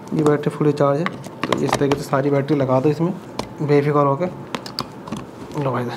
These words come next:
सारी बैटरी भाई लग गई हैं। अब भाई सारी बैटरी का एवरेज दिखाएगा, देखो भाई सिर्फ दो cell है, यानी कि सारी बैटरी जो लगभग थ्री पॉइंट सिक्स, थ्री पॉइंट फ़ाइव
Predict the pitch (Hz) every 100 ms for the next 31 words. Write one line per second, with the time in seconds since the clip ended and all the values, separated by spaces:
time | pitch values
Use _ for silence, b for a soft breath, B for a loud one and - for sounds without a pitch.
0 | - - 170 180 185 185 180 190 175 170
1 | 190 247 - 180 233 233 226 226 240 208
2 | 214 220 240 262 262 220 220 220 240 240
3 | - 180 160 139 135 175 170 135 - 220
4 | 185 214 214 214 208 247 196 208 220 226
5 | 214 220 208 202 202 202 269 - 180 220
6 | 214 220 - - 214 220 220 220 - 226
7 | - 208 220 214 185